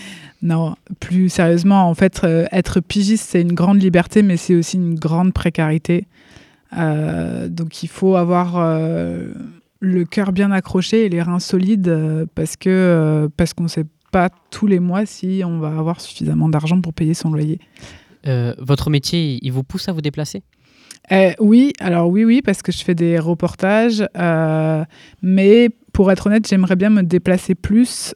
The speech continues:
Speaker 1: Avant, je faisais plus de reportages, notamment quand j'étais à l'étranger. Et l-, malheureusement, la presse écrite ne va pas très bien, donc elle a tendance à avoir des contraintes budgétaires fortes,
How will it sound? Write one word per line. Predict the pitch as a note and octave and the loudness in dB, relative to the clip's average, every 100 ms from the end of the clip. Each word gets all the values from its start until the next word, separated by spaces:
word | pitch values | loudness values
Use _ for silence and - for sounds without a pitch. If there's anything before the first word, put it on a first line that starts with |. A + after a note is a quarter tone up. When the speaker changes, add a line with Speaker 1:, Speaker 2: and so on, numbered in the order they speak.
| - | -8
Speaker 1:
Avant, | F3+ E3+ F#3+ | -4 0 2
je | G3 | 2
faisais | - E3+ E3 | 0 -2 -2
plus | - F#3+ | -4 -2
de | F#3 | 0
reportages, | E3+ F3 - F3+ F3 | 0 -4 -4 -2 0
notamment | E3+ E3+ E3+ | 0 0 -2
quand | F3 | -2
j'étais | E3 D#3+ E3 | -2 -2 -2
à | D#3+ | -2
l'étranger. | E3 - E3+ E3+ G3 - _ _ - _ _ _ - | -4 -2 -2 0 -2 -4 _ _ -20 _ _ _ -4
Et | F#3+ F3 F3 E3+ E3+ E3+ | 2 4 6 6 4 4
l-, | F3 F3 F3 | 2 0 0
malheureusement, | F3+ F#3 G3+ F#3+ F#3+ F3+ G3+ G3+ | 2 2 4 4 4 4 2 2
la | F3 E3+ | 0 -2
presse | - - F#3+ G3 F#3+ | -4 -2 -2 -2 -4
écrite | - - G3+ G3 | -6 -4 -2 0
ne | E3+ | 0
va | E3 | 0
pas | - G3 | -2 -4
très | - - F3+ | -6 -2 0
bien, | F3 E3 F#3+ G#3 | 2 2 2 2
donc | F3 E3 | 0 0
elle | E3 | -2
a | D#3+ | -2
tendance | E3 E3 F#3 - - | -2 -2 -2 -4 -6
à | F3+ E3+ D#3+ E3 E3 | -4 -2 0 -2 -2
avoir | D#3+ E3 | -2 -2
des | E3 E3 | -2 -4
contraintes | - F#3+ - F#3 | -2 -2 -2 -2
budgétaires | E3 E3 E3 - E3+ - | -2 -4 -6 -6 -6 -6
fortes, | - A3+ - - | -4 -4 -6 -20